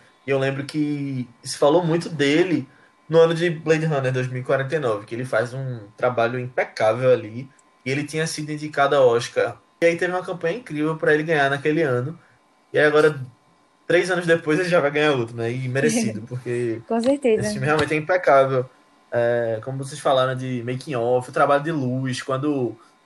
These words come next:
Speaker 1: quando aquelas, aqueles fogos estão subindo e você vê o reflexo nele. E você, você não percebe muitas vezes o corte que tá sendo dado, apesar de alguns momentos você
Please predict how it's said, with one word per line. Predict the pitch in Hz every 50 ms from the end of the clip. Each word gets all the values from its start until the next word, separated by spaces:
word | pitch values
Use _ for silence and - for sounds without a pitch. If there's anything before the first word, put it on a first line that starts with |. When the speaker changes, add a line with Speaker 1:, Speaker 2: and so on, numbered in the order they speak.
| _ _ _
Speaker 1:
quando | - 135 135 143 147 139 131 - -
aquelas, | - 123 127 - 139 139 139 139 135 127 131 - -
aqueles | - - 147 139
fogos | - - - 135 127 - 127
estão | - 143 139
subindo | - - 151 - 113 117 123 131 139 139 139 123 120
e | 120 120
você | 123 127 127 143 139
vê | 131 131 120 123 127 131 131 127 117 107 104 - _ _ _ _ _ _ _ _ _ _ _ _ _ _ _
o | 127
reflexo | 151 143 139 135 - - - 131 131 - -
nele. | 135 113 104 110 123 131 127 117 101 101 104 _ _ _ _ _ _ _ _ _ _ _ _ _
E | - 139
você, | 147 170 - - 170 135
você | 147 175 165 - 202 - - - -
não | 156 156 185 214
percebe | - 254 233 226 - 190 170 170 170
muitas | 170 170 175 190 180 170
vezes | 156 151 151 151
o | 170 185
corte | - - 123 123 131 165 175 170 - 156
que | 147 -
tá | - 147
sendo | 143 - - 143 147 151
dado, | 151 - 117 120 131 135 135 135
apesar | 135 - 185 202 214
de | 208
alguns | 208 202 208 208
momentos | 208 190 170 170 165 -
você | - 180 175 170